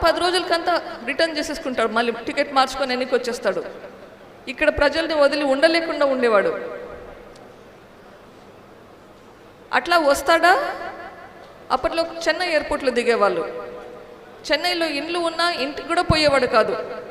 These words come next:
నేరుగా రాత్రికి రాత్రే ప్రయాణమయ్యి ఊరికి వచ్చేవాడు పులివెందులకి.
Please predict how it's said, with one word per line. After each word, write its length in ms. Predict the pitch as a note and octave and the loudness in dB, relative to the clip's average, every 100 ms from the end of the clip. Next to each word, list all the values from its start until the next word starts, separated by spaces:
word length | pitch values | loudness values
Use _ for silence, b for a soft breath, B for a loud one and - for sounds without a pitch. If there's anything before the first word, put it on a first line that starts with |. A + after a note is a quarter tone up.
| - - - - - - - - | -14 -16 -18 -20 -20 -20 -12 2
నేరుగా 400 | B3+ D4+ E4 D#4+ - D#4+ - - - - - | 6 6 6 4 2 -6 -10 -12 -14 -16 0
రాత్రికి 460 | - C4 D#4 D4+ C#4+ | 4 6 4 -2 2
రాత్రే 320 | C#4 C#4 D4 B3 C#4 - - - | 2 2 0 0 -4 -12 -14 -6
ప్రయాణమయ్యి 580 | B3 C4 C4+ C4 C4 C#4+ C4+ - - - - - - - - - - - - - - - - | 0 2 2 -2 -2 -4 -6 -8 -14 -16 -18 -20 -20 -20 -20 -20 -20 -20 -20 -20 -20 -20 -4
ఊరికి 220 | D4 E4 C#4 | 0 2 2
వచ్చేవాడు 380 | B3+ A#3 G3 | 4 4 4
పులివెందులకి. 600 | - - C4+ A3 - - | 2 2 2 2 -2 -4